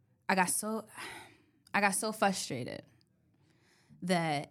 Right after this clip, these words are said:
and it was like, it happened little by little. I was, I would, I would work,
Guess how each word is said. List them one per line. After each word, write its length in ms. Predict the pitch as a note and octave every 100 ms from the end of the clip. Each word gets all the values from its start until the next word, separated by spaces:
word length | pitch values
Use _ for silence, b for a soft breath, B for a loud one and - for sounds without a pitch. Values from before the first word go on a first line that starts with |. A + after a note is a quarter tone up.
| -
and 260 | G#3 G#3 -
it 140 | B3
was 160 | C#4 A3+
like, 160 | G#3 G#3+
it 80 | A3+
happened 500 | B3 B3 A3 G#3 F#3
little 160 | F#3+
by 200 | F#3 E3+
little. 420 | E3 D#3 C#3+ D#3+ F#3 _
I 120 | -
was, 340 | E3 E3 - - _
I 140 | - E3+
would, 440 | E3+ E3 D3+ - - - D#3+ - _ -
I 60 |
would 180 | D3+ D#3+
work, 420 | F3+ G#3 G3+ G3+